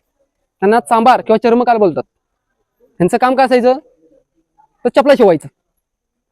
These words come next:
आणि पूर्वीच्या चपला कशा तयार केल्या, चामड्यापासून. तर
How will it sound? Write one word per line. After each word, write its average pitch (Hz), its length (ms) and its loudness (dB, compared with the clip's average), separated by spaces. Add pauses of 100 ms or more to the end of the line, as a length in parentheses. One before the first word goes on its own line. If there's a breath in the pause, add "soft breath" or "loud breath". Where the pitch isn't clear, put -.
(400)
आणि 185 100 0
पूर्वीच्या 247 340 0
चपला 269 180 -2
कशा 269 200 -2
तयार 262 200 2
केल्या, 247 200 2
चामड्यापासून. 233 520 -2 (1400)
तर 262 240 2